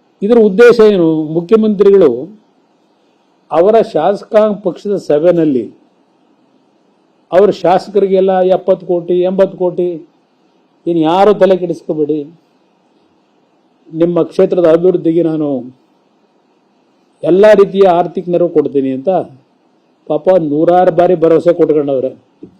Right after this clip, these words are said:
ಕೊಡ್ತೋನು ಅವ್ರೆ. ಆದ್ರೆ ಅವರ ಕ್ಷೇತ್ರಕ್ಕೆ ಶಾಸಕರುಗಳು ಹೋಗದೇ ಇರ್ತಕ್ಕಂಥ ಪರಿಸ್ಥಿತಿ ನಿರ್ಮಾಣ ಮಾಡಿಟ್ಕೊಂಡು ಕೂತಿದ್ದಾರೆ.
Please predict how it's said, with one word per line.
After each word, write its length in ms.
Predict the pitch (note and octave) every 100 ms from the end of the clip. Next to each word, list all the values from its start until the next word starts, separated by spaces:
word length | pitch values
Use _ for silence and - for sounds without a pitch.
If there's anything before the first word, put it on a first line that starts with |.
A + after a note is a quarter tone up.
| _
ಕೊಡ್ತೋನು 500 | - D#3 - D#3+ G3+
ಅವ್ರೆ. 360 | F3+ D3 C#3 - _ _ _ _ _ _ _ _ _ _ _ _ _ _ _ _ _ _ _ _ _ _ -
ಆದ್ರೆ 280 | F3+ F#3+ F#3
ಅವರ 200 | F3+ E3
ಕ್ಷೇತ್ರಕ್ಕೆ 840 | - F3+ F#3+ F#3 F3 E3+ C3+ A#2+ - _ _ _ _ _ _ _ _ _ _ -
ಶಾಸಕರುಗಳು 600 | D#3 F3 - F3+ E3+ F3+
ಹೋಗದೇ 540 | C#3+ D#3+ F3+ F3+ F#3 G3
ಇರ್ತಕ್ಕಂಥ 540 | D#3 - E3 E3+ E3
ಪರಿಸ್ಥಿತಿ 640 | G3 - D#3+ E3+ E3+ E3 G3
ನಿರ್ಮಾಣ 400 | D3 D3 D3+ E3
ಮಾಡಿಟ್ಕೊಂಡು 580 | D3 D3 C3+ - D3+ C#3+
ಕೂತಿದ್ದಾರೆ. 680 | _ D3 C3 A2 - -